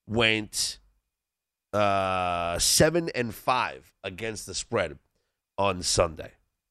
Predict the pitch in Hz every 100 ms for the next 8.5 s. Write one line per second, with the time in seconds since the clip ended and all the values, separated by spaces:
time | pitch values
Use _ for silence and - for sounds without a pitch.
0 | _ _ _ _ _ - 151 226 - -
1 | 160 160 156 127 123 120 113 101 90 -
2 | - - 147 - - - - _ _ _
3 | _ _ _ _ - 120 110 107 104 95
4 | 95 90 - 98 98 85 76 80 87 71
5 | - - _ _ _ _ 98 151 202 156
6 | 180 175 156 139 123 - - 147 107 95
7 | - 107 113 110 98 85 78 90 - 135
8 | 165 151 151 143 131